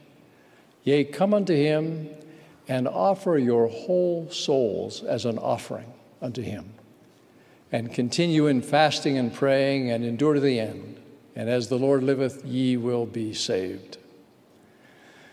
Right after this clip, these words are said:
The story is told of a father who put his little boy to bed, and as he left the bedroom, heard a thud. Going back, he saw his son on the floor and asked how he'd fallen out of bed. The boy replied,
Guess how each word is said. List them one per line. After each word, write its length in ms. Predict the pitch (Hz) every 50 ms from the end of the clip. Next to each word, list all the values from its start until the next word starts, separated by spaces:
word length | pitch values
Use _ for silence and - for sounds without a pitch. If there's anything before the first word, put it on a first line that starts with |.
| - - - _ _ _ _ _
The 60 | 156
story 340 | - - 151 160 165 160 151
is 100 | 139 -
told 300 | - 156 156 160 156 147
of 80 | 131 127
a 80 | 117
father 440 | - - 151 151 151 151 147 139 127
who 140 | 127 131 131
put 200 | - - 160 143
his 120 | 135 113
little 200 | 131 151 151 135
boy 220 | 123 139 151 151 139
to 60 | 131
bed, 460 | 113 127 127 135 156 151 156 147 139 - - - - - - - - - - - - - - - _
and 120 | - 127 113
as 100 | 117 -
he 80 | 131
left 220 | 120 139 143 139 -
the 80 | 131
bedroom, 360 | 113 131 135 123 143 151 139 117
heard 160 | 131 143 135
a 60 | 127
thud. 400 | - - 180 156 127 98 98 85 - - - - - - - - - - - - - - - - - - _ _
Going 240 | - 127 123 127 123
back, 280 | 107 135 139 143 135 -
he 100 | 127 113
saw 260 | - - 131 131 135
his 120 | 127 113
son 200 | - - 143 131
on 120 | 131 131 127
the 60 | 127
floor 480 | - - 196 202 175 123 101 82 - - - - - - - - - - - - - - - _ - -
and 120 | 127 113 123
asked 260 | 131 127 117 - -
how 160 | 139 135 135
he'd 140 | 127 123 -
fallen 340 | - - 139 135 131 127 131
out 140 | 135 135 135
of 60 | 123
bed. 380 | 165 185 165 120 90 87 - - - - - - - - - - - - - - - _ - - - -
The 80 | 123
boy 220 | 101 127 139 143 139
replied, 640 | 135 135 131 135 - 139 127 127 127 123 123 123 -